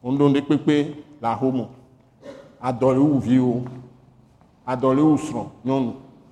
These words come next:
Wonye ŋutsu. Adɔle wu ŋutɔ tsã. Vɔ ŋkpɔ dɔ ɖe kpe la o. Mawo be nya le to nɔ be,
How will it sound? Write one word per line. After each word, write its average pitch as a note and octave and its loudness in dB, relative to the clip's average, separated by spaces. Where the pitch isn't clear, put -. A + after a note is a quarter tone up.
Wonye C#3 0
ŋutsu. C3+ -6
Adɔle C3+ 0
wu E3 6
ŋutɔ D#3 0
tsã. D3+ -10
Vɔ B2 0
ŋkpɔ D#3+ 4
dɔ C#3 6
ɖe C#3+ 2
kpe D3+ -2
la C#3+ 0
o. G#2 -6
Mawo C#3+ 0
be D3 0
nya B2+ -2
le B2 -2
to C#3+ -4
nɔ B2+ -2
be, A#2 -4